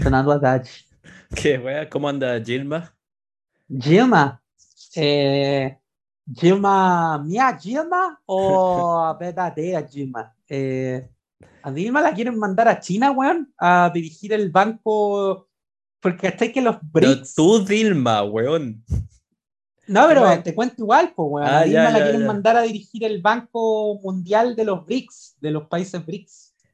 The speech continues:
Speaker 2: Pero, o sea, lo que
Speaker 1: ¿Te
Speaker 2: debería
Speaker 1: gusta
Speaker 2: hacer
Speaker 1: esa
Speaker 2: es
Speaker 1: weá de la
Speaker 2: como
Speaker 1: geopolítica internacional? La weá, Dilma va a manejar la billetera de esa weá.
Speaker 2: Porque está que esa weá está al borde de explotar. Porque Rusia está al borde, está... o sea, ¿tú en verdad veis a Lula?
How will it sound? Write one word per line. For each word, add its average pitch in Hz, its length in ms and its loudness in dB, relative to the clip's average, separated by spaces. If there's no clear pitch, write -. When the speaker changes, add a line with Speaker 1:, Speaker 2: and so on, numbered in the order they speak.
Speaker 2:
Pero, 135 360 2
o 147 120 0
sea, 190 180 2
lo 160 80 0
que 127 60 -4
Speaker 1:
¿Te 127 40 0
Speaker 2:
debería 139 380 0
Speaker 1:
gusta - 200 -4
Speaker 2:
hacer 180 100 -2
Speaker 1:
esa 220 120 2
Speaker 2:
es 202 60 -2
Speaker 1:
weá 220 280 4
de 147 100 4
la 143 80 4
Speaker 2:
como 139 120 2
Speaker 1:
geopolítica 135 680 -2
internacional? 202 840 -8
La 220 100 0
weá, 233 260 2
Dilma 226 400 -4
va 226 120 2
a 226 40 0
manejar 220 360 -4
la 208 180 0
billetera 208 500 -4
de 202 100 -4
esa 190 240 -6
weá. 147 280 -8
Speaker 2:
Porque 139 180 -4
está 156 140 0
que 175 60 -2
esa 147 180 -4
weá 127 220 -2
está 143 220 -6
al 110 360 -10
borde 160 760 2
de 170 80 -12
explotar. 170 520 -12
Porque 117 480 -6
Rusia 147 460 2
está 104 140 -10
al 107 60 -10
borde, 104 260 -8
está... 104 720 -6
o - 100 -6
sea, 139 240 2
¿tú 143 100 2
en 143 140 2
verdad 127 600 0
veis 160 320 -6
a 165 80 -4
Lula? 170 760 -6